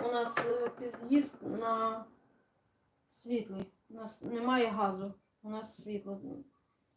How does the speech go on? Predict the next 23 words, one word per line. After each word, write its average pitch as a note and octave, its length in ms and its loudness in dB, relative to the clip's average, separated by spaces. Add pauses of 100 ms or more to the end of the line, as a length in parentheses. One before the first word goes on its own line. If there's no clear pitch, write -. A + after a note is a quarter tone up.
(120)
І G#3 260 0
чи A#3 160 -6
напруга B3+ 360 2
була A#3+ 240 4
слаба, A3+ 400 2
чи F#3+ 200 -8
щось - 320 -12
із G3+ 140 -10
моєю A3 320 2
духовкою A#3+ 480 0
сталося. G#3+ 680 0 (520)
І A#3+ 100 -4
ще B3+ 200 4
я B3 440 4 (260)
не B3+ 260 4
додумалася, A#3+ 720 4
що G#3+ 340 -4 (1600)
на B3 200 2
одну B3 360 6
порцію B3+ 400 2
там A#3+ 320 4
іде A3+ 380 4 (500)
десь A3+ 460 2